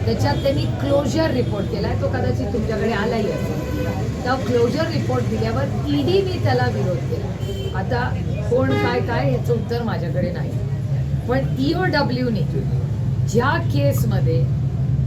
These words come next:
रोहितचं नाव कधीही नव्हतं, त्याच्यात आज कुणाकुणाची नावं आहेत, त्या एफआयआरचं बोलते. हे मी म्हणते म्हणून विश्वास ठेवू नका,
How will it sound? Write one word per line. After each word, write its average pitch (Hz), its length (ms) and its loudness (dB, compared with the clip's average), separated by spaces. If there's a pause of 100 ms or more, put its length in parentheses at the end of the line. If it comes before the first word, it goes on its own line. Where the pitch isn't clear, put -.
(240)
रोहितचं 254 680 2
नाव 240 260 0 (120)
कधीही 285 400 0
नव्हतं, 202 420 2 (1120)
त्याच्यात 254 400 0
आज 285 220 4
कुणाकुणाची 285 680 2
नावं 190 300 2
आहेत, 185 380 0
त्या 269 120 2 (100)
एफआयआरचं 269 720 2
बोलते. - 520 -4 (380)
हे 277 60 6
मी 269 240 0
म्हणते 294 400 0
म्हणून 285 280 -2
विश्वास 254 540 0
ठेवू 262 120 0
नका, 285 680 -2